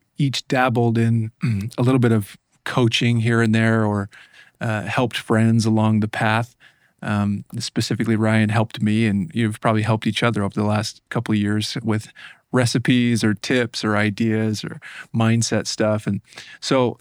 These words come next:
this is our way of maybe immediately giving back and, and doing some coaching, um, in a large format where,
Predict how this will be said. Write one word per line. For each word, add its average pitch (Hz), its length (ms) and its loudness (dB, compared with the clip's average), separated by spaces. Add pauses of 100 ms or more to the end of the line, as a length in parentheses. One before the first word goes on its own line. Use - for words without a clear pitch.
this 143 240 0
is 123 120 2
our 139 260 4
way 120 320 2
of 110 140 0
maybe 110 420 2
immediately 113 480 2
giving 107 320 2
back 107 380 0
and, 104 240 0
and 110 160 0
doing 110 200 0
some 110 160 -4
coaching, 113 600 -4
um, 98 480 -4
in 110 100 -2
a 101 140 0
large 113 420 0
format 110 560 0
where, 104 240 -2